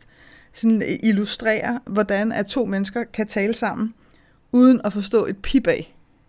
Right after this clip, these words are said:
hvad den anden snakker om overhovedet. Øhm, og det som, øh, det, som du vil være i stand til, når du har hørt dagens afsnit, så vil du vide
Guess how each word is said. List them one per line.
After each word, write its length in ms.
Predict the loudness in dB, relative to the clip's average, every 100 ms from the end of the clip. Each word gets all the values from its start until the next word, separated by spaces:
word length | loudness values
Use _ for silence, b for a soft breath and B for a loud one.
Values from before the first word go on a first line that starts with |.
| _
hvad 180 | 0 0
den 100 | 2
anden 180 | -4 -4
snakker 300 | -6 -8 -10
om 60 | -16 _ _ _ _
overhovedet. 420 | 0 2 0 -8 -12 -20 B B B B B B B -8
Øhm, 760 | -4 -4 -6 -8 -10 -12 -14 -10
og 160 | -6 0
det 160 | 0 2
som, 340 | 2 4 4
øh, 480 | 0 -4 -6 -6 -6
det, 140 | -2 2
som 140 | 2
du 140 | 4 4
vil 200 | 4 2
være 200 | 2 0
i 40 |
stand 340 | -2 -2 -2
til, 160 | -4 -4
når 80 | -2
du 140 | -2
har 280 | -2 -4 0
hørt 360 | 0 2 -2 -8 _
dagens 300 | -4 -2 -4
afsnit, 500 | -4 -6 -4 -8 -8 B B B B B
så 360 | -4 0 2 0
vil 160 | 0 0
du 100 | 0
vide 460 | 0 2 2 0